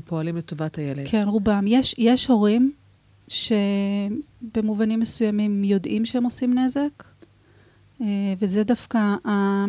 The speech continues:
Speaker 2: הניכור שאולי יותר נראה לעין.
Speaker 1: הגרוש שלך ידע את רמת הנזק שהוא יוצר?
Speaker 2: ממש לא.
Speaker 1: ממש לא.
Speaker 2: ממש
Speaker 1: והיום
Speaker 2: לא.
Speaker 1: בדיעבד?
Speaker 2: אני לא יודעת.
Speaker 1: את לא יודעת.
Speaker 2: לא.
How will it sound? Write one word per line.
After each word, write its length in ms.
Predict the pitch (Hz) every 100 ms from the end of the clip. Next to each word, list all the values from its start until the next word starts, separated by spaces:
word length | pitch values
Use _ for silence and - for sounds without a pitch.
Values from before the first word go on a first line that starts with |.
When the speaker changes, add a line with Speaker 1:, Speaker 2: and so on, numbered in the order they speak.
| 254
Speaker 2:
הניכור 460 | 220 202 - 247 247
שאולי 340 | - 214 208
יותר 300 | 214 196 214
נראה 300 | 214 208 202
לעין. 540 | 196 - 202 196 190 190 - _ -
Speaker 1:
הגרוש 440 | 180 156 165 190
שלך 320 | - 180 160 151
ידע 360 | 143 180 226 262
את 160 | 254 247
רמת 240 | 247 247
הנזק 360 | 247 247 247 -
שהוא 140 | 247
יוצר? 240 | 240 - 269
Speaker 2:
ממש 580 | 202 190 185 190 190 -
לא. 140 | 208 202 - 151
Speaker 1:
ממש 340 | 151 151 -
לא. 80 | 156
Speaker 2:
ממש 60 |
Speaker 1:
והיום 300 | 156 156 165 170
Speaker 2:
לא. 60 | 170
Speaker 1:
בדיעבד? 480 | - - 160 165 180 - - 294 247
Speaker 2:
אני 180 | 220
לא 60 | 214
יודעת. 460 | 220 214 214 - -
Speaker 1:
את 80 | -
לא 60 | 160
יודעת. 420 | 151 147 143 -
Speaker 2:
לא. 120 | 226